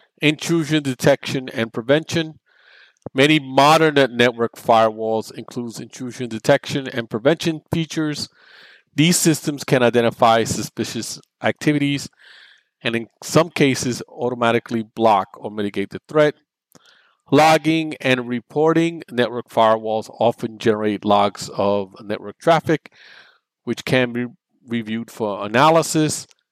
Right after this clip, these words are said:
compliance, and troubleshooting purposes. Reporting features help administrators understand the network security posture. And nat, it also does nat, network, or, s-,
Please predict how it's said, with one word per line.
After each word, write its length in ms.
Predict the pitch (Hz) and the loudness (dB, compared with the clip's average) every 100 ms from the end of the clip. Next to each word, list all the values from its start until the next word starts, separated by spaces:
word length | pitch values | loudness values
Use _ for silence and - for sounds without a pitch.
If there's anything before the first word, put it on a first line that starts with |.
| - | -10
compliance, 760 | 104 - 123 127 131 131 120 | -10 0 2 4 2 -4 -10
and 220 | - 113 | -14 -14
troubleshooting 800 | 107 - 139 151 - 147 143 147 - _ - _ - | -8 0 0 -2 -8 -6 -4 -6 -16 _ -20 _ 0
purposes. 600 | 156 156 147 160 156 147 - | 0 0 -2 0 0 -2 -10
Reporting 560 | 117 110 127 117 120 | -14 -10 -8 -6 -6
features 580 | - 120 120 - 120 113 | -8 -8 -8 -8 -8 0
help 220 | 120 113 - | 2 2 0
administrators 800 | 110 127 170 - 160 156 151 - _ - - - - - _ _ | -4 0 0 2 2 4 2 -2 _ -20 -20 -20 -20 -20 _ _
understand 560 | 131 127 135 135 123 123 | -2 0 0 2 2 2
the 60 | |
network 380 | 117 120 107 104 | 2 0 -2 -8
security 480 | - - 123 107 98 _ - | -12 -14 -10 -10 -12 _ -2
posture. 760 | 143 147 143 - 151 151 147 _ _ _ _ _ _ _ _ _ _ _ _ - - - - - - | 2 2 0 -6 -6 -6 -8 _ _ _ _ _ _ _ _ _ _ _ _ -20 -20 -20 -20 -20 -2
And 340 | 131 139 131 127 | 0 0 0 2
nat, 300 | 131 117 - - | 4 2 -2 -8
it 120 | - | -2
also 200 | 120 139 | -2 0
does 240 | 123 113 | 0 0
nat, 340 | 110 117 110 - | 0 2 2 0
network, 360 | 117 110 113 113 _ - _ _ - - | -2 -2 0 -6 _ -20 _ _ -20 -12
or, 160 | 135 | -8
s-, 240 | 110 - | -6 -8